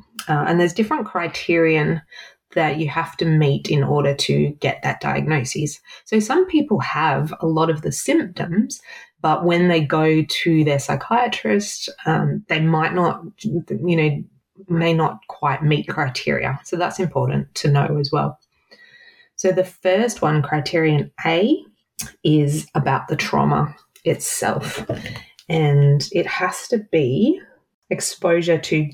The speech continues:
death, threatened death, or, um, actual or threatened serious injury, or actual or threatened sexual violence.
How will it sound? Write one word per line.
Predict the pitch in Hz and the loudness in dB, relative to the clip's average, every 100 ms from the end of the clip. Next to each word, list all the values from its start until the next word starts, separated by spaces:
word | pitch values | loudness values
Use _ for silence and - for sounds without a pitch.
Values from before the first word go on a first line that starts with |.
| - | -4
death, | 175 277 349 - - - _ _ _ _ | 0 0 0 -8 -20 -20 _ _ _ _
threatened | - - 170 180 - 190 190 | -20 -4 -2 -2 0 2 2
death, | 190 277 - - - _ _ _ - | 2 0 -4 -14 -20 _ _ _ 0
or, | 156 156 151 156 - | 2 4 2 0 0
um, | 160 151 143 135 | 0 2 0 -2
actual | 180 208 - 220 | -4 -4 -2 2
or | 185 | 2
threatened | 143 - 160 165 151 | 0 -4 -2 -2 -2
serious | - - 180 170 160 - - | -4 0 2 4 2 -2 -4
injury, | 196 202 226 285 392 - _ _ - | 2 4 4 4 2 -2 _ _ -6
or | 156 | -4
actual | 175 - - 185 | -4 -6 -2 0
or | 165 160 | 0 -2
threatened | - 151 - 151 147 - | -4 -2 0 0 0 -4
sexual | - 160 - 165 151 | -4 -4 -2 0 2
violence. | 156 170 285 - - | 2 2 0 -4 -14